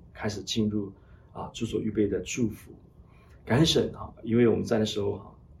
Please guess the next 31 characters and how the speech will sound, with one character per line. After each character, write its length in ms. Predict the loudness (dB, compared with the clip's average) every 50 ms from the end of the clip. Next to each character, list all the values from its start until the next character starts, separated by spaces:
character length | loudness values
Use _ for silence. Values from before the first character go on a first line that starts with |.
| -20 -20 -20 -20 -14 -4
刚 160 | 0 2 2
开 200 | 2 2 2 0
拓 300 | 0 2 0 -2 -2 -2 -10
啊， 100 | -14 -18 -18 -20 -20 -20 -20 -18 -10 -8
那 120 | -6 -4
刚 200 | 0 4 4 4
结 180 | 4 2 -2 -2
婚 260 | 0 0 -2 -2 -2 -8
啊， 140 | -12 -14 -10
所 120 | -4 -4 0
以 40 |
就 80 | 2 4
没 80 | 4 4
有 60 | 4
什 120 | 2 0
么 60 | -10
时 200 | -8 -8 -8 -8
间 200 | -6 -6 -6 -4
争 260 | -4 -2 -2 -2 -2 -2
吵 200 | -6 -8 -14 -14 -16 -18
啊。 80 | -20 -20 -20 -20 -20 -20 -20 -20 -20 -20 -14 -6
啊， 100 | -2 2
当 140 | 4 6 6
然 100 | 6 4
也 60 | 2
是 80 | 2 0
神 160 | 0 0 -2
的 60 | -2
保 260 | 0 0 0 0 0
守。 260 | -4 -6 -6 -6 -8 -10 -14
那 240 | -12 -12 -12 -12